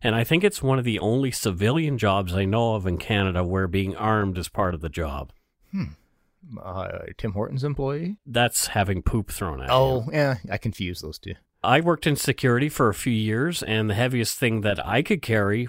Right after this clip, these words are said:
Speaker 1: was a large mag light, one of those flashlights with, like, six D cells in it.
Speaker 2: Yeah.
Speaker 1: In a pinch, that could do some damage, uh,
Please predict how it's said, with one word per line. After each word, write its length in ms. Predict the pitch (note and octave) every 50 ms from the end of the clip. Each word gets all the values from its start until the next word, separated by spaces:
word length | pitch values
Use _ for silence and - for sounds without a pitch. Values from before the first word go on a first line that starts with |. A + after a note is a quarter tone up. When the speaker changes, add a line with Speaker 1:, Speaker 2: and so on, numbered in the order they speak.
| -
Speaker 1:
was 160 | - A#2 A2
a 60 | G#2+ A2
large 480 | G#2 G#2 A2 G#2+ A2 A2+ G#2+ G2+ -
mag 320 | A2 G#2 G#2 G#2 A2+ A#2+ B2
light, 380 | C3 A#2+ C3 D#3 G3+ - - - -
one 180 | - G2+ F#2+ F#2
of 80 | F2+
those 160 | E2+ F2 E2 -
flashlights 640 | - - F#2+ F#2 G2+ G2 - - G#2 F#2+ - -
with, 120 | - F#2+ F2
like, 200 | F2 E2+ E2 -
six 320 | - - - G#2 - -
D 300 | F2+ E2+ D#2 F#2 F#2+ F#2+
cells 400 | - - G#2 G2+ G2 - G#2+ G2
in 100 | G2+ G#2
it. 160 | A#2+ F3 A3
Speaker 2:
Yeah. 520 | - - - - - D#4 - - G2 - - - _ _
Speaker 1:
In 120 | - C#3+ C#3
a 40 | A#2
pinch, 300 | - - C#3 B2+ - -
that 240 | - A#2+ A2+ A#2 -
could 160 | - - C3
do 160 | G#2+ G#2 G#2 G2
some 220 | - A2 G2 F2
damage, 560 | F#2 F2 E2+ E2 E2 G2 C3+ E3 - - - -
uh, 220 | - F2 F#2+ F#2